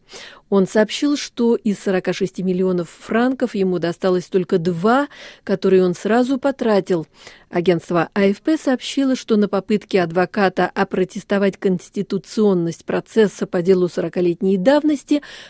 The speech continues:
прокурор ответил, что правосудие сегодня интересуется не ограблением, а отмыванием грязных денег. Следствие склоняется к заключению, что неизвестно откуда взявшееся значительное состояние Жака Кассандри и его семейства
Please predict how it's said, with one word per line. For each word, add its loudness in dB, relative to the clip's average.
прокурор 2
ответил, 0
что 0
правосудие 0
сегодня 2
интересуется -2
не 2
ограблением, 2
а 0
отмыванием 2
грязных 0
денег. 0
Следствие 4
склоняется 4
к -4
заключению, 2
что 0
неизвестно 2
откуда -2
взявшееся 0
значительное 0
состояние 0
Жака -4
Кассандри -2
и 2
его 0
семейства 0